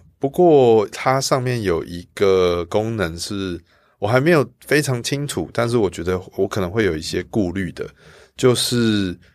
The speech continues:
原本刚讲好的传统的当铺都已经先约定好，我就是要跟你借这三十天，我要利用这三十天可能去周转，要去度过我的这个难关。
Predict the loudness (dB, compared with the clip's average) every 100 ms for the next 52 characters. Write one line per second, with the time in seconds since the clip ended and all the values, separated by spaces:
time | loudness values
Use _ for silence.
0 | _ _ 2 4 2 2 2 0 0 -2
1 | -4 -2 -2 -2 -4 -2 -2 0 -2 0
2 | -2 -2 -4 -6 0 0 0 -8 -12 -10
3 | -4 -4 -4 -10 -2 2 2 2 -4 -6
4 | -8 -10 _ -4 -2 0 4 4 2 0
5 | -2 -4 -8 -2 -2 0 -2 -2 -4 -8
6 | -8 -10 -10 -20 _ _ -12 -2 4 4
7 | 4 0 2 2 4 0 2 0 -2 -6
8 | -6 -4 -8 -8 -10 0 2 2 0 -2
9 | -2 -6 -6 -8 -8 -8 -8 -6 -6 -6
10 | -10 -12 -12 -12 -12 -10 -10